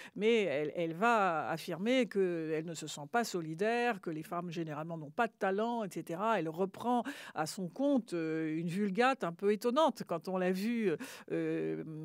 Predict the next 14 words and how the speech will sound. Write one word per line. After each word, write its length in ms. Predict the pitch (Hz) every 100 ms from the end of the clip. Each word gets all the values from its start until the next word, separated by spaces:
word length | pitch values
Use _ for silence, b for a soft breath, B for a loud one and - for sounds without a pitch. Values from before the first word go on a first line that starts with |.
| 156
vraiment 680 | 160 165 185 233 208 185 170 196 269
briser 680 | - 180 226 202 247 247 220
des 220 | 180 190
tabous, 580 | - 214 196 247 254 226
euh, 340 | 185 180 170
de 120 | 165 180
façon 320 | 196 180 247
aussi 260 | 214 190
manifeste. 720 | 196 185 190 254 277 285 - 190 B B B
On 120 | 180
est 80 | 180
un 80 | 180
peu 160 | 214
déçu, 160 | 190 202